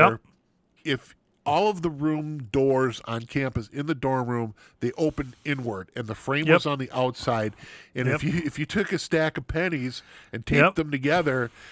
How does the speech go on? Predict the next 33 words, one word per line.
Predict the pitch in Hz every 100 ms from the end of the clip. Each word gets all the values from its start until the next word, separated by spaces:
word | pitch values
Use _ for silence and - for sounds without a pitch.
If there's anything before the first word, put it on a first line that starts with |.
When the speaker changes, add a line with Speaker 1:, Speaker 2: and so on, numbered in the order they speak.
| - -
Speaker 2:
and | 135 -
pushed | - 196 -
in | - 175
the | 165
door | 135 170 165
against | 147 151 147 -
the | 135
frame | - 175 175 147
and | 120
slid | - 156 160
those | 170 120
pennies | - 190 202 175
down | - 139
Speaker 1:
Yep. | 147
Speaker 2:
as | 127
far | - 147 147
as | 139
you | 139 -
could, | 233 202 131 123 _ - 147 -
people, | - 185 175 160 147
the, | 143 139 135
the | 131
mechanism | 127 131 135 160 - 160 151 160 139
Speaker 1:
It's | 127
really, | 151 143 156 147 156 180 165
Speaker 2:
jammed | 156 147
Speaker 1:
yeah. | 135
Speaker 2:
against | 147 160 147 -
the |
lock, | 127 135 151
Speaker 1:
Right. | 123 131
Speaker 2:
and |
you | 143